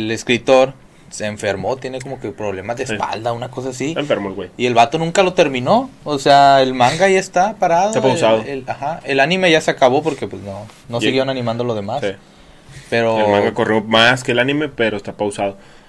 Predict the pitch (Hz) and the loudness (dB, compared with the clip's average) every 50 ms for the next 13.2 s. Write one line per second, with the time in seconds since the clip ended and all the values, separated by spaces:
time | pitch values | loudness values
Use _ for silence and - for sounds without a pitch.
0 | - - 131 139 147 147 139 - 170 175 165 156 160 151 - - 151 147 - - | -16 -10 -8 -4 -4 -4 -2 0 0 0 2 2 0 2 2 0 -2 0 0 -2
1 | 123 110 110 107 107 107 107 107 104 101 101 104 101 101 101 - - 104 104 98 | 0 0 0 -2 -2 -4 -6 -8 -8 -8 -6 -4 -2 -2 -2 -2 -4 -6 -6 -6
2 | 98 98 - 104 98 95 101 101 110 139 156 - 123 123 120 113 110 104 104 107 | -8 -8 -10 -12 -12 -12 -12 -12 -12 -8 -2 0 2 4 4 4 4 2 2 2
3 | 113 117 117 117 120 127 127 - 131 131 135 135 143 127 127 120 123 127 127 113 | 2 4 4 4 2 0 0 0 0 0 0 0 0 -2 -2 -2 -4 -4 -4 -2
4 | 107 101 101 98 98 107 107 - 127 117 117 120 127 127 127 - 131 110 104 101 | -2 0 0 -2 -2 -4 -4 -2 -2 -2 0 -2 -2 -4 -4 -4 -4 -4 -4 -2
5 | 110 107 113 110 - 113 117 120 120 131 139 147 151 156 151 - - - - - | -2 -2 -2 -2 -4 -6 -6 -2 0 2 2 2 0 -2 -6 -10 -16 -20 -20 -20
6 | - - - - - 107 98 98 98 95 101 101 101 101 104 104 - 95 90 90 | -20 -20 -20 -12 -8 -6 -6 -4 -4 -4 -4 -6 -6 -8 -10 -14 -14 -12 -12 -12
7 | 85 - 98 98 98 98 101 98 98 95 98 - 104 101 101 107 101 107 113 123 | -8 -8 -8 -8 -8 -8 -10 -10 -10 -10 -12 -10 -10 -10 -10 -8 -8 -8 -8 -8
8 | 143 143 - - - 104 107 107 107 107 107 104 104 104 104 104 101 - - - | -10 -16 -10 -4 0 2 4 4 4 4 4 2 2 0 0 -2 -4 -6 -10 -14
9 | - - 131 - - - 120 113 - - - - - - _ - 113 113 110 117 | -14 -14 -14 -14 -10 -8 -8 -8 -8 -10 -14 -18 -20 -18 _ 2 4 4 6 4
10 | 117 - 127 143 135 147 143 185 165 156 147 147 - 170 151 143 147 143 143 143 | 4 0 -2 -2 -2 -2 -2 -2 -2 -4 -4 -4 -4 -6 -6 -2 0 2 2 2
11 | 143 - 147 143 117 - - 120 117 117 - - - 117 117 117 117 117 117 120 | 2 2 0 0 -2 -4 -6 -10 -12 -12 -14 -8 -4 -2 -2 -2 -2 -2 -4 -4
12 | 123 123 131 135 135 131 131 - 123 113 110 113 113 113 120 120 - 143 131 127 | -4 -4 -4 -6 -6 -8 -8 -10 -8 -6 -4 -2 -2 -2 -4 -4 -8 -8 -8 -6
13 | 120 123 139 185 | -6 -6 -6 -6